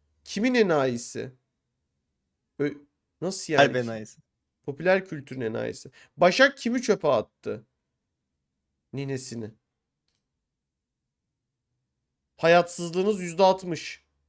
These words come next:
Speaker 1: Bence iyi.
Speaker 2: Ohohoho.
Speaker 1: Nelerimin yanlış olduğunu görebiliyor muyum?
Speaker 2: Evet, View Answers var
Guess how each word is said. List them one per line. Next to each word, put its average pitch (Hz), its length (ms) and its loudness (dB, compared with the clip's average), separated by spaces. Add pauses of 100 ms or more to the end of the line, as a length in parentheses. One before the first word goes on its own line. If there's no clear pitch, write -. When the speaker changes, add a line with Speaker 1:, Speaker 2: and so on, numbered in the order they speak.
(260)
Speaker 1:
Bence 151 420 2
iyi. 208 400 0 (220)
Speaker 2:
Ohohoho. 147 1300 -4 (960)
Speaker 1:
Nelerimin 180 420 2
yanlış 240 300 4
olduğunu 247 220 0
görebiliyor 226 400 2
muyum? 165 300 0 (800)
Speaker 2:
Evet, 131 300 2
View 156 440 0
Answers 156 420 -6
var 113 180 -6